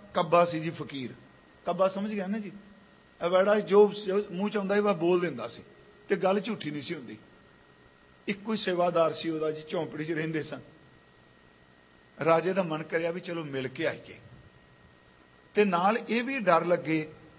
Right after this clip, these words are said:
ਵੀ ਜੇ ਨਾਲ ਬੰਦੇ ਲੈ ਗਿਆ ਤੇ ਕਿਤੇ ਬੇਇੱਜ਼ਤੀ ਨਾ ਅੱਗੋਂ ਕਰ ਦੇ। ਉਹਦਾ ਪਤਾ ਕੋਈ ਨਹੀਂ ਕਿਸ ਤਰ੍ਹਾਂ ਬੋਲ ਪਿਆ। ਮਨ ਨੇ ਕਿਹਾ, "ਚੱਲ ਇਕੱਲੇ ਚੱਲਦੇ ਹਾਂ।" ਉਹ ਘੋੜੇ ਤੇ ਸਵਾਰ ਹੋਇਆ, ਚੜ੍ਹ ਕੇ ਆ ਗਿਆ ਘੋੜੇ ਤੇ,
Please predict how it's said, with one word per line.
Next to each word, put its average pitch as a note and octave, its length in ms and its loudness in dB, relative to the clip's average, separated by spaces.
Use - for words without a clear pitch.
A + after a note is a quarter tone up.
ਵੀ F3 120 -4
ਜੇ G#3 140 2
ਨਾਲ F3+ 320 0
ਬੰਦੇ E3+ 360 -2
ਲੈ G3 200 4
ਗਿਆ E3 260 -2
ਤੇ G3 60 -8
ਕਿਤੇ G#3+ 200 -4
ਬੇਇੱਜ਼ਤੀ E3+ 400 0
ਨਾ A3 100 2
ਅੱਗੋਂ G#3 200 0
ਕਰ G#3 160 0
ਦੇ। F#3+ 180 -8
ਉਹਦਾ G3+ 160 2
ਪਤਾ G3+ 300 4
ਕੋਈ G#3 160 0
ਨਹੀਂ G#3 100 -2
ਕਿਸ G#3 180 -6
ਤਰ੍ਹਾਂ G3+ 160 0
ਬੋਲ E3+ 240 -4
ਪਿਆ। F3 160 -4
ਮਨ F3+ 240 -2
ਨੇ G3+ 140 -2
ਕਿਹਾ, G3+ 140 -4
"ਚੱਲ G3 140 -4
ਇਕੱਲੇ E3+ 340 0
ਚੱਲਦੇ C3+ 360 -4
ਹਾਂ।" B2 80 -14
ਉਹ F#3 220 -4
ਘੋੜੇ D#3+ 240 0
ਤੇ F#3 160 -2
ਸਵਾਰ D3+ 420 0
ਹੋਇਆ, D3 340 -2
ਚੜ੍ਹ D#3+ 220 4
ਕੇ E3 200 -4
ਆ C3+ 160 0
ਗਿਆ F#3+ 300 -4
ਘੋੜੇ D3+ 220 -2
ਤੇ, G3 200 -2